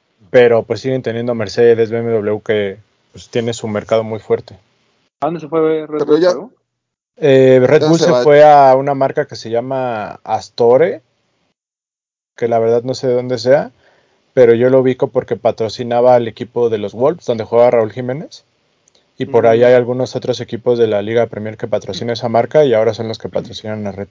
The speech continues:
Speaker 1: Bull.
Speaker 2: Órale.
Speaker 3: Pero ya se va Checo, entonces seguramente caerá en alguna que es donde esté Puma.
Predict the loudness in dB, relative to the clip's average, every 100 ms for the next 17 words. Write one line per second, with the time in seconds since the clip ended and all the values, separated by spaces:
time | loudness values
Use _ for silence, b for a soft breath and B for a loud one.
0 | _ -20 _ _ _ _ _ _ _ _
1 | _ -16 -14 -14 -18 _ _ _ _ _
2 | _ _ _ _ _ -6 -2 0 0 0
3 | -2 -2 -8 -12 -12 -12 -16 -18 -18 -20
4 | -20 _ _ _ _ _ _ _ _ _
5 | _ -6 -4 -2 -4 -4 0 0 0 -4
6 | -4 -6 -6 -8 -10 -14 _ -12 -10 -12
7 | -8 -6 -6